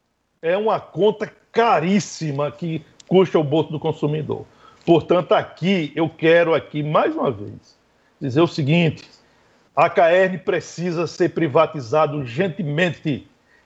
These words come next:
Caern é cabide de emprego, serve para empregar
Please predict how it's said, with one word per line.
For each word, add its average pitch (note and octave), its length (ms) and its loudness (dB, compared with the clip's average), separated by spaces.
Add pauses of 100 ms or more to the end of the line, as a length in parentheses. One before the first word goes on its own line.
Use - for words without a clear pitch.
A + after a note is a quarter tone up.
Caern F#3 400 2
é F#3+ 60 0
cabide F#3+ 540 -2
de G3+ 140 -6
emprego, D#3 640 0 (500)
serve G3 420 0
para F#3 200 0
empregar E3 760 2